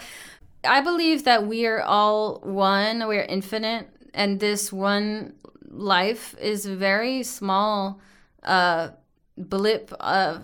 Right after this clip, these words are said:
a little wink in the, in the vastness of eternity. So i-, i-, when you zoom out like that,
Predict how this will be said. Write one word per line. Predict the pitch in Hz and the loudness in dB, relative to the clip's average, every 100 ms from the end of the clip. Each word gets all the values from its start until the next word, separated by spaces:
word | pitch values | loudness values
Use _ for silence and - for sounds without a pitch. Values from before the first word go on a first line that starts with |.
| 214 | -8
a | - 190 | -4 -2
little | 214 220 208 185 | 0 0 0 0
wink | 202 214 190 - - - - | -2 -2 -6 -12 -18 -10 -4
in | 196 190 | -2 -2
the, | 185 175 185 185 _ _ _ _ _ - | -2 -4 -8 -12 _ _ _ _ _ -8
in | 196 | -4
the | 190 | -4
vastness | 180 185 196 196 - 196 185 | 0 2 2 0 -4 -4 -4
of | 202 185 | -6 -6
eternity. | 185 190 185 208 254 277 294 - - _ _ _ | -6 -2 0 -2 -2 -4 -6 -14 -20 _ _ _
So | - - - 247 226 220 - - | -14 -8 2 6 8 6 2 -2
i-, | - - - 240 - | 0 2 4 2 2
i-, | |
when | 247 | 0
you | 254 247 | 2 0
zoom | 226 285 320 | 0 4 6
out | 247 254 233 | 6 6 4
like | 233 226 | 2 2
that, | 208 208 | 2 2